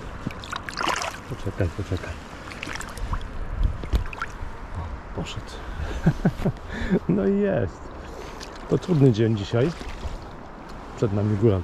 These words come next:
piękna. Ale w końcu udało się złowić pierwszego kropka. Kilka miejscówek trzeba było przełowić, żeby to zrobić, ale jak widać, czasami nie jest łatwo. I właśnie te trudne dni są też bardzo dobre, bo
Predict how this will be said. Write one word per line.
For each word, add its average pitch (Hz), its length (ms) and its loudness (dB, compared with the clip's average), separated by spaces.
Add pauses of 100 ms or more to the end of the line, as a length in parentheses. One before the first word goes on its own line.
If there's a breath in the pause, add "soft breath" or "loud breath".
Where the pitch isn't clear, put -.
piękna. 101 300 0 (1300 loud breath)
Ale 127 160 8
w - 60 0
końcu 143 320 6
udało 127 320 8
się 113 120 0
złowić 104 480 0 (320 loud breath)
pierwszego 120 420 6
kropka. 143 440 4 (200)
Kilka 160 260 4
miejscówek 147 580 4
trzeba 120 340 4
było 117 340 6 (200)
przełowić, 123 560 4
żeby 104 220 2
to 113 120 2
zrobić, 139 440 4
ale 127 200 6
jak 123 140 4
widać, 139 300 4
czasami 143 400 2
nie 165 140 6
jest 143 280 4
łatwo. 156 440 4 (800 loud breath)
I 156 60 6
właśnie 156 560 6 (140)
te 170 120 6
trudne 165 360 4
dni 156 200 4
są 160 180 2
też 165 240 6
bardzo 143 360 6
dobre, 135 280 4
bo 104 260 0